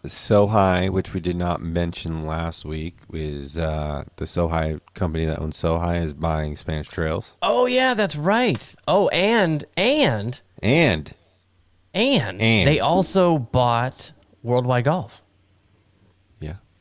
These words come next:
Speaker 2: The owner of Southern Highlands, um, Deep Pockets, apparently, uh, forked out eighty-five million, I think it was. And so Roger Dunn, uh, Las Vegas Golf Superstore,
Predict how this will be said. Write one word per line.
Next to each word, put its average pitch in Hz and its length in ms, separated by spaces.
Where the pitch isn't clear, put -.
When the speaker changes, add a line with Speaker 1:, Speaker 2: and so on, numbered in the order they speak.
Speaker 2:
The 120 140
owner 143 320
of 127 140
Southern 131 260
Highlands, 107 580
um, 101 520
Deep 135 260
Pockets, 101 680
apparently, 104 560
uh, 98 320
forked 131 480
out 120 320
eighty-five 123 680
million, 131 340
I 131 80
think 135 180
it 139 80
was. 143 400
And 104 140
so 110 380
Roger 120 480
Dunn, 110 720
uh, 92 460
Las 113 200
Vegas 113 220
Golf 110 300
Superstore, 107 1200